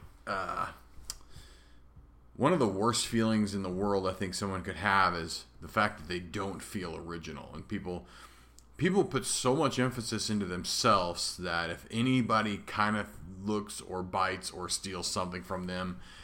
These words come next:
they act like someone stole part of their soul. Uh, and it,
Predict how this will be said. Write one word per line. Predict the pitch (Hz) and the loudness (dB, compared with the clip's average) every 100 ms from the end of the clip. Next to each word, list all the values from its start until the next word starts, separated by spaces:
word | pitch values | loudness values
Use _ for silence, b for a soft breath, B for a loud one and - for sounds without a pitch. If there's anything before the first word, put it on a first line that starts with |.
| B - | B 0
they | 110 117 | 0 4
act | 131 156 | 4 4
like | 135 120 | 2 0
someone | - 113 98 | 2 2 2
stole | - - 92 92 | 0 -2 -2 -4
part | - - 90 | -4 -2 0
of | 92 80 | 0 -2
their | 73 - | -6 -4
soul. | - - 85 78 - - B B B B - | -2 -2 -4 -6 -8 -14 B B B B -10
Uh, | 92 | -6
and | 82 98 | -2 -2
it, | 85 | -4